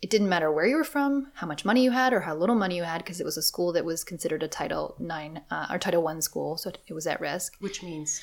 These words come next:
Speaker 2: at risk?
Speaker 1: Mm-hmm. Title one means it receives subsidies from the government, like, you know, um, more lunch money and that sort of thing. Um, more assistance for after-school help, that sort of thing.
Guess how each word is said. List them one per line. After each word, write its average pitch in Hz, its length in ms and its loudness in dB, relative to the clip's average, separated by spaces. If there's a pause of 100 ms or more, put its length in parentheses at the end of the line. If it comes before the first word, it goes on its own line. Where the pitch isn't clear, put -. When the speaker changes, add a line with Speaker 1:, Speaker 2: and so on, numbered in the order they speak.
Speaker 2:
at 170 160 -4
risk? 156 280 -4
Speaker 1:
Mm-hmm. 247 340 12
Title 240 300 10
one 190 200 6
means 175 200 -2
it - 120 -6
receives 170 320 0
subsidies 160 680 0
from - 480 -2
the 180 60 -2
government, 156 480 -2
like, 165 340 -4
you 170 120 -4
know, - 200 -6 (540)
um, - 520 -4 (180)
more 170 220 0
lunch 156 420 -2
money 156 460 -4
and 147 140 -10
that 143 100 -8
sort 147 160 -8
of 143 60 -12
thing. 151 180 -10 (760)
Um, 208 520 10
more 190 160 0
assistance 156 540 -2
for 156 200 0
after-school 147 440 -2
help, 143 340 -4
that 151 160 -12
sort 151 140 -6
of 151 60 -10
thing. 151 260 -8